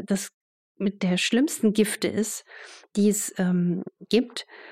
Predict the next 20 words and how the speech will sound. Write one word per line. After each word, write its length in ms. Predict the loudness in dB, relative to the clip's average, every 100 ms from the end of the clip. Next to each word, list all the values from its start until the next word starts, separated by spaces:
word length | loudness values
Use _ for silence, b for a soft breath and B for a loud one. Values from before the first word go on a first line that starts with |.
| B _
doch 300 | 0 0 -4 -2
in 200 | 0 2
Blut 320 | 2 2 0
und 260 | 0 0 0
Urin 640 | 0 2 4 4 0 -4
auftritt. 720 | 0 0 0 -6 -8 -10 -10 -4
Das 240 | -4 -2 0
heißt, 320 | 0 0 0
unter 200 | 2 2
diesem 300 | 2 0 0
Argument 540 | 0 2 4 2 2
der 80 | 2
langen 600 | 2 2 2 2 0 0
Haltbarkeit 960 | 0 0 0 -2 -2 -2 -2 0 0 -2
und 240 | -4 -2
der 380 | -2 -2 -4 -4
einfach 380 | -2 -2 -4 2
handwerklich 640 | 2 2 0 0 -2 -2
guten 280 | -2 0 0
Verarbeitung 880 | -2 -2 0 2 0 -2 0 0